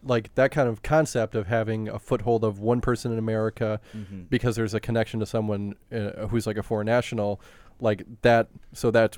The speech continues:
Speaker 1: legally is where they're allowed to spy on domestic things, which is
Speaker 2: Mm-hmm.
Speaker 1: normally they're not allowed to.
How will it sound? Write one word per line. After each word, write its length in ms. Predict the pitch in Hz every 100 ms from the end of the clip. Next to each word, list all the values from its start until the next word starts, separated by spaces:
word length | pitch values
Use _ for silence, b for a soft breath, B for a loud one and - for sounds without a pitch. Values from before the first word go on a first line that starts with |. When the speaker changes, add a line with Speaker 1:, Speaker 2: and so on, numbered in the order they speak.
| -
Speaker 1:
legally 460 | 117 127 131 120
is 160 | 113 107
where 140 | 117
they're 120 | 107 104
allowed 360 | 101 104 107
to 260 | - 107 98
spy 400 | - - 110 117
on 260 | 117 120 113 b b b - -
domestic 580 | - 113 110 107 - 120
things, 460 | - 123 131 131 117
which 180 | 110 117
is 140 | 113
Speaker 2:
Mm-hmm. 120 | 107 101 110
Speaker 1:
normally 300 | 104 101 101
they're 80 |
not 140 | 101 101
allowed 280 | 101 104 -
to. 240 | 120